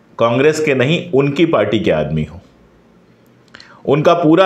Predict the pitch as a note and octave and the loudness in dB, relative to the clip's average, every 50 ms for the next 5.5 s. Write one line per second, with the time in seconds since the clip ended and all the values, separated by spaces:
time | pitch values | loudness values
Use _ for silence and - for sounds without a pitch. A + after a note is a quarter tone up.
0 | F3+ F3 E3 F3 F3 E3+ E3+ F3+ G3+ G3 G3 E3 E3+ F3 E3+ D#3 D3+ D3+ D3+ D#3+ | 4 4 2 2 2 2 4 4 4 2 2 2 2 2 2 2 0 0 2 0
1 | D#3+ D#3+ E3 D#3+ E3 E3 - - - - A#2 D#3 D#3 E3+ F3 F3 E3+ E3+ C#3+ C3 | 2 2 0 0 -2 -2 -2 -2 -2 -2 0 0 0 0 0 2 2 2 2 2
2 | B2+ A#2+ B2 A#2 D3 C3+ - - C3+ - - A#2 G#2+ G#2 G2 G2+ - E3 - - | 2 0 0 -2 -2 -4 -2 -4 -4 -2 -2 -2 -2 -2 -2 -2 -4 -4 -6 -6
3 | - - F3+ - G3 G3 - - - - - _ _ _ _ _ _ _ _ _ | -4 -2 -2 -2 -2 -4 -10 -16 -20 -20 -20 _ _ _ _ _ _ _ _ _
4 | _ _ - G2+ C3+ D#3+ E3 F#3 G3+ A3 G#3+ F3 D#3+ D#3 D3+ D3 C3 A2+ F#2+ F2+ | _ _ -2 0 0 2 2 2 2 2 2 0 0 0 0 -2 0 0 0 0
5 | D#2+ E2 E2+ D#2+ D#2+ D#2 - - C2+ - | 0 0 0 -2 -2 -6 -8 -12 -16 -16